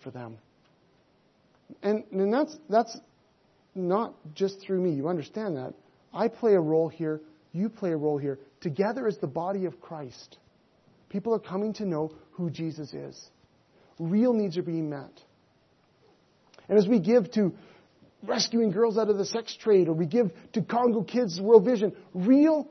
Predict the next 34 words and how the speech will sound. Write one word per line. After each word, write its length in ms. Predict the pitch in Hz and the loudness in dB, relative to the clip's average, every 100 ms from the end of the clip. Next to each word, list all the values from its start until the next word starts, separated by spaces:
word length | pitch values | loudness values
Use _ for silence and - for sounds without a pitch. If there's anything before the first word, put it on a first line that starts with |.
| - | 0
needs 460 | 214 294 285 175 - | 4 4 4 0 -6
are 140 | 175 | -10
being 440 | 170 214 240 226 160 - | -4 0 0 -2 -4 -8
met. 340 | 165 208 - | -8 -8 -8
This 160 | 214 208 | -12 -8
is 100 | 220 | -4
an 100 | 233 | -2
amazing 680 | 190 165 175 208 185 190 175 - _ - | -2 -2 -2 -2 -2 -4 -6 -12 _ -10
thing. 280 | 175 139 110 _ _ _ _ _ _ _ - | -8 -10 -16 _ _ _ _ _ _ _ -6
If 140 | 170 | -4
we 120 | 208 226 | -2 0
give 240 | 196 - | -2 -2
five 300 | 226 233 220 | -2 0 2
dollars, 340 | 226 220 202 | 2 2 0
we 120 | 180 208 | 0 0
give 220 | 196 - | -2 -2
five 220 | 202 202 | -6 -6
hundred 240 | 165 190 | -6 -6
bucks, 320 | 151 147 139 - | -4 -6 -6 -8
real 280 | 156 226 240 | -4 -2 -2
needs 360 | 175 151 135 - - - - | -2 -2 -4 -14 -20 -12 -6
are 100 | 139 | -2
being 260 | 143 139 | 0 0
met 220 | 127 - - - | -2 -6 -10 -4
when 140 | 139 | -2
we 80 | 143 | -2
give 200 | 147 131 | -4 -2
generously. 600 | 139 123 120 - 101 127 _ _ _ _ _ _ _ _ _ _ _ _ _ _ - - | -4 -4 -8 -10 -14 -16 _ _ _ _ _ _ _ _ _ _ _ _ _ _ -20 -4
Number 200 | 175 180 | 2 4
nine, 320 | 185 185 196 185 - _ - | 4 4 2 0 -14 _ 2
when 120 | 185 | 4
we 60 | 170 | 4
give 180 | 202 | 2
generously, 680 | 151 190 202 214 220 220 | 4 6 6 2 2 0